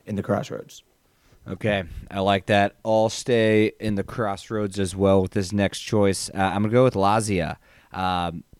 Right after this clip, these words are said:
Speaker 2: because I think that'd be a great spot. They've actually got some Valentine's, uh, Day specials going on, uh, where you can pay, like, one price and get, I think, three courses,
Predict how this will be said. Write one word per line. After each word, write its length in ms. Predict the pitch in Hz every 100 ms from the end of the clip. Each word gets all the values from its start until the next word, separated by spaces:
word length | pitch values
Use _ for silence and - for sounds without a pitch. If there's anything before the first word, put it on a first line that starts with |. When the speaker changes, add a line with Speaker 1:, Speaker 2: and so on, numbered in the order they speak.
| _ _ 104
Speaker 2:
because 300 | 110 113 104
I 80 |
think 140 | 104 98
that'd 180 | 107 95
be 120 | 104
a 40 |
great 300 | 87 107 107
spot. 400 | - 110 107 -
They've 160 | 110 104
actually 320 | 113 - 113
got 240 | 98 101 -
some 220 | 101 90
Valentine's, 1000 | 95 92 95 101 92 90 87 82 - - _ _ -
uh, 260 | 80 76 - -
Day 160 | - 82
specials 580 | - 113 117 - 87 -
going 300 | 92 87 85
on, 340 | 85 82 85 - _ _ _
uh, 160 | 85 85
where 120 | 92
you 60 |
can 140 | 90 85
pay, 240 | 107 95
like, 220 | 87 85 - -
one 320 | 95 98 101 95
price 420 | - 92 95 -
and 100 | 90
get, 160 | 92 69
I 100 | 90
think, 240 | 98 85
three 220 | 98 95
courses, 640 | - 110 110 - 110 101